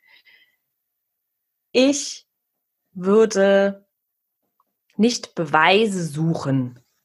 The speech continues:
dass Manifestieren funktioniert, weil es ist, wie du gesagt hast, ein Gesetz, wie die Erdanziehungskraft. Ja, du kannst halt immer wieder irgendwie einen Gegenstand fallen lassen, um zu gucken, <laughs> ob sie noch funktioniert.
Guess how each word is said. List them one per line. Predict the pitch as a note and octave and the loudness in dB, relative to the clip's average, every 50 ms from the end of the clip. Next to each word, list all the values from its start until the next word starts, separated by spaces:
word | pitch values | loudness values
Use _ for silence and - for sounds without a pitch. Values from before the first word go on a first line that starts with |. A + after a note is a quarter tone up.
| _ _ _ _ _ _ _ _ _ | _ _ _ _ _ _ _ _ _
dass | - D#3 E3 E3 - | 0 0 0 0 -2
Manifestieren | D#3+ D3+ D3+ D#3 E3 E3 - E3 D3 - - - E3 D#3 D#3 | -2 -2 0 0 -2 -2 -4 -6 -8 -6 -2 0 0 0 0
funktioniert, | - - D#3 D3 - - D#3 D3+ D#3 D#3 D3 C#3+ C#3+ - - | -2 -6 -8 -8 -8 -10 -8 -6 -4 -4 -4 -4 -4 -4 0
weil | D3 D3 D#3 E3+ F3 F#3+ G3 F#3+ | 0 2 4 4 4 2 2 0
es | - D#3+ E3 - | 0 -4 -6 -6
ist, | F#3 F#3 F#3 - | -6 -6 -6 -8
wie | F3 | -8
du | D3+ D3+ C#3+ | -8 -6 -6
gesagt | C#3+ C#3 C#3+ C#3 D#3 D#3 - - | -4 0 0 0 0 -2 -4 -4
hast, | D#3+ D#3 D#3 - - - _ _ _ _ _ _ _ _ _ _ - | -4 -4 -4 -4 -12 -18 _ _ _ _ _ _ _ _ _ _ -2
ein | B2 B2 C3 C#3 C#3 C#3 C#3+ C#3+ - - | 0 0 0 0 0 -2 -4 -8 -12 -14
Gesetz, | - C3+ C#3 - C3+ B2+ B2+ - - - - - _ _ _ _ _ _ _ _ _ _ | -14 -10 -4 0 0 0 0 -2 -14 -18 -18 -18 _ _ _ _ _ _ _ _ _ _
wie | - E3+ G#3 B3 A#3+ | -2 2 2 4 4
die | G#3 G#3+ - | 2 2 0
Erdanziehungskraft. | - C3+ C3+ C3 C3 C3+ - C3 C3+ C3+ - - E3 - - - - - - - _ _ _ _ - - - - _ _ _ _ - | 0 0 -2 -2 -6 -6 -8 -8 -6 -8 -8 -8 -8 -4 -4 -4 -4 -6 -10 -18 _ _ _ _ -20 -20 -20 -20 _ _ _ _ -2
Ja, | - F#3+ A3 C4 C#4+ | 0 2 2 2 0
du | C4+ | 0
kannst | C#4 A#3+ A3 A3 | 0 -2 -2 0
halt | A#3 A3 - | 0 -2 0
immer | - A3 A#3+ A#3 G#3 | 0 2 2 2 2
wieder | G#3 G#3 A3 G#3 - | 2 2 2 2 2
irgendwie | - F3 F#3+ G#3 G#3 - G3 | 2 0 0 -2 -4 -6 -8
einen | F3+ E3+ | -6 -6
Gegenstand | F3 F3 F3 F#3+ - D#3 D#3+ E3+ | -4 -6 -6 -4 -4 -6 -4 -2
fallen | - F#3 G3+ A3+ | -2 -2 0 0
lassen, | A#3+ C4 B3 A#3+ | 0 -2 -2 -2
um | A3 G3+ | -4 -4
zu | - G3 | -4 -6
gucken, | - - A#3 A#3 A3+ - | -4 -4 -2 0 0 0
<laughs> | |
ob | G#3 G3 - - | 0 -2 -2 -2
sie | - B3 A#3+ - | -4 -2 2 4
noch | G#3+ G3+ G#3 - - | 4 4 4 2 -6
funktioniert. | _ - G#3 G3 G#3+ - - - - - F#3 F#3+ F#3 F#3 G3 A3+ C4+ E4+ - - | _ -2 -2 -2 -2 -4 -8 -12 -8 -4 -2 -2 -2 0 2 2 2 0 0 -6